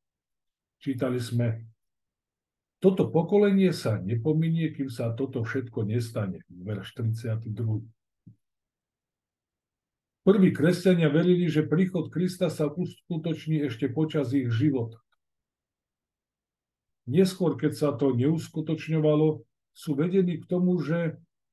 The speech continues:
Pán nemeška so svojím príchodom, ale nám zhovieva, aby sme sa všetci dali na pokánie. Tak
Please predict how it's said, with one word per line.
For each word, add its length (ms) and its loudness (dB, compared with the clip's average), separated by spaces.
Pán 400 0
nemeška 640 -2
so 160 -6
svojím 400 -2
príchodom, 560 -4
ale 480 -2
nám 240 0
zhovieva, 880 2
aby 160 -4
sme 320 -6
sa 220 -4
všetci 420 0
dali 240 4
na 160 2
pokánie. 560 -4
Tak 300 -4